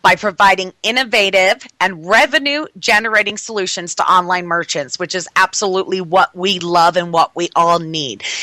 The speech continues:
And he has worked in markets including enterprise, small, medium business, and telecom, always with a focus on customer satisfaction as the primary driver of success. Peter and his family recently relocated to Chapel Hill, North Carolina, and are extremely happy with their decision.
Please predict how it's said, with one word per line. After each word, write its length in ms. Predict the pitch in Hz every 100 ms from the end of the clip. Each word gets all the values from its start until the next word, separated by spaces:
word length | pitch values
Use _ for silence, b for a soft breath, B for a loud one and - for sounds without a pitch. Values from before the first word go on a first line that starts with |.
| B
And 160 | 180 185
he 200 | 196 277
has 200 | 269 -
worked 260 | 226 220
in 200 | - 180
markets 520 | 185 180 202 - 208 196
including 420 | 190 190 160 160
enterprise, 560 | 277 269 - 262 214 208
small, 300 | - 170 160
medium 380 | 208 285 285 277
business, 500 | 262 254 233 240 - B B B
and 240 | 151 151
telecom, 540 | - 247 262 254 233 226 -
always 360 | 247 277 285
with 140 | 240 233
a 60 |
focus 520 | - 208 202 202 208 -
on 300 | 175 170 175 B B -
customer 600 | - 214 220 233 233 226
satisfaction 1040 | - 196 175 175 175 - 165 165 - 175 -
as 140 | 170
the 80 | -
primary 680 | - - 175 180 185 185 185
driver 380 | 170 147 143 139
of 80 |
success. 560 | 143 151 - 151 135 - B B B
Peter 220 | - 247 240
and 100 | 220
his 120 | 208
family 340 | 226 208 208
recently 560 | 196 214 233 240 - 196
relocated 720 | 180 220 208 196 - 185 190
to 80 | 170
Chapel 400 | - 196 185 202
Hill, 200 | 190 190
North 300 | 196 185 180
Carolina, 480 | - 175 175 170 180
and 100 | 196
are 80 | 160
extremely 560 | - - 220 285 277
happy 280 | 175 165 160
with 180 | 165 170
their 120 | 165
decision. 560 | 165 170 170 160 180